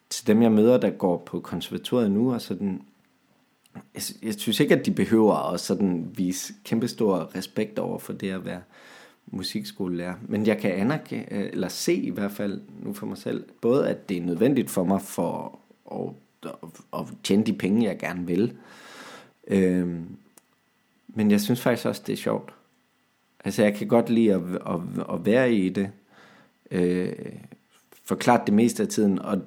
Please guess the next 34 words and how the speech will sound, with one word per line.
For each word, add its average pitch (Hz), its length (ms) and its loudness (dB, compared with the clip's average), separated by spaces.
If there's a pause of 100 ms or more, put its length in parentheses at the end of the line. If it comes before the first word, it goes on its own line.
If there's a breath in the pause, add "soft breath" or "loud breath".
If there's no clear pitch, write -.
(160)
og - 160 -2
det, 113 120 4
jeg 101 140 4
ikke 143 220 0
kan 104 160 -4
lide 101 220 4
at 82 80 2
være 92 280 2
i, 90 260 -6 (120)
er 104 60 -10
slet 113 260 4
ikke - 180 2 (100)
det 101 100 4
at 92 80 2
undervise 95 720 -2 (680 soft breath)
børnene. 95 440 2
Altså, 92 220 -4
så, 107 300 -2
så 113 100 4
er 107 40 4
det, 104 220 4
det 87 120 0
sådan 90 280 -2
rent, 85 380 -2 (140)
øh, 85 480 -4 (840 loud breath)
praktiske 104 520 0
i 92 160 4
at 82 100 0
være 80 240 -4
ansat 92 420 -2
et 85 160 -8
sted. 85 220 -6 (1800 loud breath)
Men, 90 300 0
øh, 85 220 -2